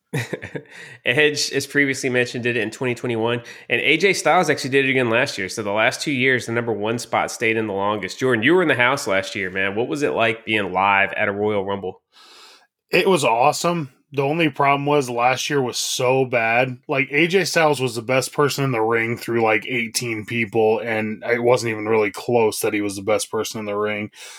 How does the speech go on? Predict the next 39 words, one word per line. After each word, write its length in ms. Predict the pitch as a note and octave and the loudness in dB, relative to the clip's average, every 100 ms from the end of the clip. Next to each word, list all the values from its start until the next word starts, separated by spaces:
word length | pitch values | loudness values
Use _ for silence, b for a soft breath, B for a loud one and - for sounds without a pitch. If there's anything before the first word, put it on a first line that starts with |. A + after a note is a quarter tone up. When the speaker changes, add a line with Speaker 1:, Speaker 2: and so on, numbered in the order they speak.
| B | B
Speaker 2:
So 160 | - F#3+ | 0 0
it 220 | F3 F3+ | 2 0
kinda 240 | A3+ A#3+ E3 | 0 2 4
ruined 320 | D#3 D#3+ D3+ | 4 4 4
it 80 | C#3+ | 4
a 60 | |
little 260 | C3 C3+ C3 | 2 2 2
bit 280 | C3+ C3 - | 2 0 -2
that 240 | B2 A#2 - b b _ | -2 -4 -8 b b _
that's 260 | D3 C#3+ - | 2 2 0
the 100 | B2+ | -4
Rumble 360 | B2 B2+ B2 B2 | 0 0 2 2
I 80 | |
was 140 | A#2+ A2 | 2 0
there 200 | A#2 A#2 | -2 -2
for. 380 | B2+ B2 B2 b b b _ C#3+ | 0 0 0 b b b _ 2
However, 540 | C#3 B2+ A#2+ B2 B2+ - | 4 4 4 2 0 -2
still 440 | - - F3 D3+ | -4 2 4 6
absolutely 540 | D3 C#3 - C#3 B2+ | 4 2 -2 0 0
awesome 500 | A#2+ A#2+ B2+ - C3 | 0 2 2 0 -4
being 300 | B2 A#2+ A#2+ | -2 0 0
there, 460 | A#2+ A#2+ A#2+ A#2+ A2 - | 2 2 4 2 0 -2
uh, 200 | A#2 A2 | -2 0
seeing 280 | - C3 B2 | 0 -2 -2
the 60 | |
countdown 520 | A2+ C3+ B2+ A#2 A#2+ B2 | 0 2 2 4 2 2
on 200 | A#2 A#2+ | 0 0
the 160 | A2+ | -2
Jumbotron 720 | G#2 B2 A#2+ A#2 - A#2+ A#2 | 0 -2 2 0 2 0 2
and 80 | A#2 | 2
all 140 | A#2 A#2 | 2 2
that 200 | A2+ - | 0 -2
stuff. 380 | - A#2 A2+ - B B B - | -2 0 -2 -6 B B B -2
Uh, 200 | A2+ G#2+ | 2 4
Women's 380 | B2 C#3+ C#3 A2+ | 4 4 2 2
Rumble 320 | A#2+ A#2 A2+ | 0 2 2
was 120 | A2+ | 4
awesome. 540 | A2+ A2+ A2+ A#2 A2 A2 | 4 2 2 -2 -4 -4
So, 460 | A#2 A2 G#2+ G#2 | -2 0 0 -2